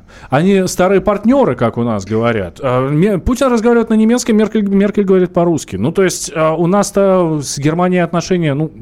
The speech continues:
конкретно у Путина с Меркель должны быть, ну, куда более хорошие отношения. Там было холодно. Здесь, во Франции, ну, мнения разные бывают, э, вот именно по этому поводу, но, по крайней мере, были эмоции.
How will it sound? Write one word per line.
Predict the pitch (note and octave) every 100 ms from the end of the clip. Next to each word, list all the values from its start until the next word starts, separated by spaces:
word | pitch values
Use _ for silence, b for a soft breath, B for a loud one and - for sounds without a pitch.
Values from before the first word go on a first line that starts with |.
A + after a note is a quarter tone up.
| B2 B2+
конкретно | C3+ C#3 B2+
у | A#2+
Путина | B2 A#2
с | A#2
Меркель | B2+ E3+ D3
должны | B2+ A#2+ C#3
быть, | C3 -
ну, | C#3+ E3 E3+ G2+ F#2 F#2 F#2 F#2 F#2+
куда | - A#2
более | B2+ C#3+ C3
хорошие | C3 C3 A3 - G#2+
отношения. | F2 - D#2 - - B B B -
Там | D#3 E3
было | F3+ E3+
холодно. | C3+ A#2 A#2 C#3 G3+ A3 - _
Здесь, | C#3+ A2 C3 D#3+ - -
во | C#3 D3+
Франции, | C#3+ C#3 C#3+ - G3+ A3+ A3+ B B -
ну, | C#4+
мнения | G3 F3+ E3+ F#3+
разные | D4 B3 F#3+
бывают, | D3 C#3+ B2+ G#2 - D3
э, | B2 A#2+ A2+
вот | A#2 A#2
именно | D3 C3 A#2+
по | A#2+
этому | A2+ A2
поводу, | A#2 G#2+ - -
но, | F3 F3+ - - _ - _ -
по | D#3
крайней | C#3+ C#3 C#3+
мере, | B2
были | B2 A2 A2
эмоции. | C#3 F#2 - C#2 -